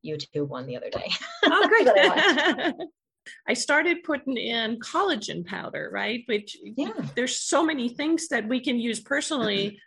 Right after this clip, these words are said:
Speaker 2: and that we find out now that are natural ways to, to help us age better. And we just did a great interview with Happy Bond, which is, uh,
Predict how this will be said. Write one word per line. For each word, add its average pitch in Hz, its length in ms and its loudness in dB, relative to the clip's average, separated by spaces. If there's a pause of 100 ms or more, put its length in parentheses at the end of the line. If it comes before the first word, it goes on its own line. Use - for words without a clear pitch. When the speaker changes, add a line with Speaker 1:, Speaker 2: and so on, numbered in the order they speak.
(300)
Speaker 2:
and 220 100 2
that 190 160 2
we 220 140 0
find 208 340 -2
out 196 320 0
now 202 300 -2
that 190 260 -4
are 185 160 0
natural 190 680 -4
ways 185 460 -2 (140)
to, 185 380 -2 (160)
to 208 120 -4
help 196 420 -4 (120)
us 208 420 2
age 254 340 -4
better. 269 440 -2 (400)
And 202 300 0
we 214 100 2
just 220 220 0
did 214 160 2
a 190 240 -4
great 226 280 -2
interview 196 560 -2
with 180 300 0
Happy 311 300 4
Bond, 175 460 -4
which 185 220 -4
is, - 300 -4
uh, 185 220 -2